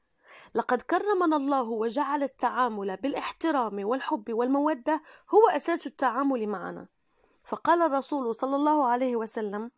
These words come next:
"إنما النساء شقائق الرجال، ما أكرمهن إلا كريم، وما أهن-، وما أهانهن إلا لئيم." صدق رسول الله، لقد أكرمك الله ورسوله،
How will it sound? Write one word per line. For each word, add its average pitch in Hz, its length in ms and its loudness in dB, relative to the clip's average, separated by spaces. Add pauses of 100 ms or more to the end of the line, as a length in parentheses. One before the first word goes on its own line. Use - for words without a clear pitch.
(560)
"إنما 349 360 4
النساء 277 600 0
شقائق 254 640 -4
الرجال، 247 540 -2 (340)
ما 277 140 2
أكرمهن 277 840 2
إلا 311 320 -2
كريم، 277 500 -2 (420)
وما 320 240 4
أهن-، 269 420 0 (100)
وما 269 540 2
أهانهن 254 840 0
إلا 294 360 -2
لئيم." 190 400 -8 (400)
صدق 294 400 -2
رسول 226 460 -2
الله، 185 320 -6 (320)
لقد 214 280 -4
أكرمك 269 580 -2
الله 226 340 -4
ورسوله، 226 680 -4